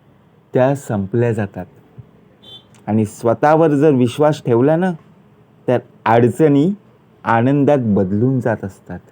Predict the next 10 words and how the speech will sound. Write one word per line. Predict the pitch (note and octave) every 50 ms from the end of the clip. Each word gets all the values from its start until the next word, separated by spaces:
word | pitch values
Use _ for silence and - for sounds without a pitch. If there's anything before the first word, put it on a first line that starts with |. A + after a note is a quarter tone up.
| _ _ _ _ _ _ _ _ _ _ _ _ _ _ _ _ _ _ _ _ _ _ _ _ _ _
का | D3+ D3+ F#3 G3+
भाग | G3 G#3 G#3+ G#3+
दिलेला | G3+ F#3+ A3 G#3+ G#3+ G#3 G3+ F#3+
आहे? | E3 A#2+ G#2 G#2 _ _ _ _ _ _ _ _ _ _ _ _ _ _ _ _ _ _ _ _ _ _ -
जीवनामध्ये | A2+ G#2 C#3 D#3 E3 F3 F#3+ G3 G3+ G3 G#3 G3+ F#3 G3 F3+ D3+ B2 B2+ - _ _ _ _ _ _ _
फक्त | D#3 D3 D3+ - _ G3+
आपल्याला | F#3+ F3+ E3 D#3+ E3+ F#3+ F#3 F#3 F#3 F3
सुखच | F3+ - F3 D#3+ C#3+ - G3 F#3+ G3
आहे | F#3+ F3 F3 F3+ F3+
का? | - F#3 F3+